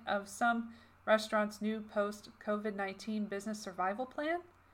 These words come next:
There are other first round effects that are much easier to anticipate. Cleanliness is one of them. The pandemic will certainly heighten our focus on hygiene.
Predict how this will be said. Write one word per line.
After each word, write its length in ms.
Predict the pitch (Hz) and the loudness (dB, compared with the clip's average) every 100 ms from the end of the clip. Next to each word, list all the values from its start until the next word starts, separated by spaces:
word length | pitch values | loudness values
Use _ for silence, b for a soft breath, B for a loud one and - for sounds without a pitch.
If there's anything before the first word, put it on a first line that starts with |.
| b b b - | b b b 6
There 160 | 254 | 10
are 100 | 262 | 12
other 380 | 254 302 320 302 | 10 8 4 2
first 380 | 226 247 269 - | 0 0 -2 2
round 320 | 233 233 233 | 4 6 4
effects 600 | 233 - - 208 214 - - | 0 0 6 8 6 -2 0
that 200 | 190 175 | 2 4
are 280 | 190 190 190 - - | 4 4 2 -8 2
much 260 | 269 302 - | 4 4 0
easier 340 | 240 220 233 | -2 0 0
to 220 | 226 - 196 | 0 -4 -4
anticipate. 680 | 196 226 220 - - - - B B B - | -4 -4 -6 -8 -8 -10 -10 B B B -2
Cleanliness 500 | 285 302 294 277 262 | 2 4 4 2 0
is 140 | 220 | 0
one 180 | 202 214 | 4 4
of 140 | 185 | 2
them. 260 | - 170 180 - - - - b b b b | -4 -6 -8 -18 -20 -20 -20 b b b b
The 80 | 220 | -4
pandemic 640 | 220 262 277 330 349 330 | 4 4 8 6 6 2
will 400 | 240 240 247 240 - | 4 4 4 0 -6
certainly 580 | - - 285 294 285 269 247 - 240 | -8 2 2 2 -2 -2 -4 0 4
heighten 320 | 220 220 208 | 4 2 -2
our 200 | 202 190 | 0 0
focus 400 | - 214 214 214 | 2 -2 -2 -2
on 100 | 185 185 | -4 2
hygiene. 500 | 220 214 208 - - | 2 2 0 -12 -14